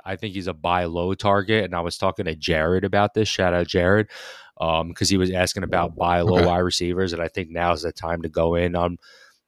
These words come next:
Speaker 1: on Bateman. You know, he was injured for a few weeks. He came back, you know, he only, I think he only had, like, four catches, minimal yards, nothing crazy. I think now's the time to go and get Bateman. We hyped him up this whole offseason.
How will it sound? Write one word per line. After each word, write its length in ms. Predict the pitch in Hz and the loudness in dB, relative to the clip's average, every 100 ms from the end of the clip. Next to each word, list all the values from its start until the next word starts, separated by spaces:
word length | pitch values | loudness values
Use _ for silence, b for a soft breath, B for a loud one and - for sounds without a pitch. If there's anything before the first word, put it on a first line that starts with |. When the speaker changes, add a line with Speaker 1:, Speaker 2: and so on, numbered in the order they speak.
| _ | _
Speaker 1:
on 320 | 87 85 85 | -2 0 0
Bateman. 500 | 82 92 92 98 95 92 | 0 0 2 0 0 -4
You 100 | 85 | -4
know, 120 | 85 | -2
he 100 | 90 | 0
was 120 | 87 | 0
injured 260 | 92 85 - | -2 -2 -2
for 120 | 92 | -4
a 60 | |
few 240 | 76 95 90 | -4 -2 -2
weeks. 220 | 90 - | -2 -4
He 60 | 87 | -8
came 300 | - 92 87 | -6 -6 -4
back, 380 | 87 90 87 - _ _ | -2 0 -2 -8 _ _
you 80 | 98 | -10
know, 280 | 82 85 - _ _ _ _ | -6 -6 -10 _ _ _ _
he 80 | 101 | -6
only, 160 | 101 | -4
I 20 | - | -6
think 140 | 107 | -4
he 80 | 95 | -2
only 120 | 101 | 2
had, 60 | 95 | 0
like, 120 | 85 | -2
four 240 | - 98 | -2 -2
catches, 420 | 90 92 90 92 82 | 0 0 0 -4 -2
minimal 320 | 92 92 92 | 0 2 2
yards, 400 | 85 87 87 - | 2 2 0 -2
nothing 360 | 98 101 101 | -4 -2 -4
crazy. 580 | 87 - 95 95 101 104 - | -4 -2 0 0 0 -2 -2
I 60 | |
think 320 | 92 98 90 - - | -6 -6 -6 -8 -14
now's 360 | 90 85 87 - | -6 -2 -2 -4
the 40 | |
time 240 | - 92 90 | -8 -8 -8
to 60 | |
go 140 | 82 90 | -8 -10
and 100 | 85 | -10
get 140 | 80 | -14
Bateman. 480 | 82 85 95 98 95 b b - | -12 -12 -10 -12 -12 b b -6
We 160 | 117 | -4
hyped 380 | 104 - 120 110 | -2 -2 -4 -2
him 140 | 120 110 - | -4 -4 -4
up 260 | 107 107 _ b b _ | -4 -4 _ b b _
this 160 | 101 - | -10 -6
whole 260 | 98 92 | -4 -4
offseason. 720 | 90 90 - 98 92 92 92 | -4 -4 -4 -6 -6 -4 -4